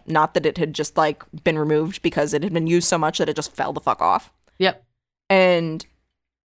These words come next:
Speaker 1: in another amazing case of incompetency, one of the police officers on the scene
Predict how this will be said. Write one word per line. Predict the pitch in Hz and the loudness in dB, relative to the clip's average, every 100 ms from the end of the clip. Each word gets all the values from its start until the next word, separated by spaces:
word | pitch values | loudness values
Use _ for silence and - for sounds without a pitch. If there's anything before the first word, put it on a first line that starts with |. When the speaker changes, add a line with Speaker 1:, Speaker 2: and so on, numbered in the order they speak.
| _ - | _ 0
Speaker 1:
in | 196 185 - | 0 0 -2
another | 185 185 214 277 277 247 170 - _ _ _ _ _ _ _ _ - | 0 2 2 4 4 4 0 -6 _ _ _ _ _ _ _ _ 0
amazing | 202 180 180 196 196 127 92 - - | 2 4 4 4 0 -4 -6 -12 -4
case | 170 131 - - - | -2 0 -4 -4 -2
of | 196 202 | 0 2
incompetency, | - 185 - - 202 151 - 117 120 - _ _ _ _ _ 180 | 2 0 -4 -4 -6 -6 -4 -4 -4 -10 _ _ _ _ _ -2
one | 180 262 | 2 4
of | 320 | 2
the | 302 | 0
police | 240 190 - | 2 2 4
officers | 208 208 220 214 | 2 2 -2 0
on | 208 | -2
the | 226 | -2
scene | 208 190 202 | -2 -2 -4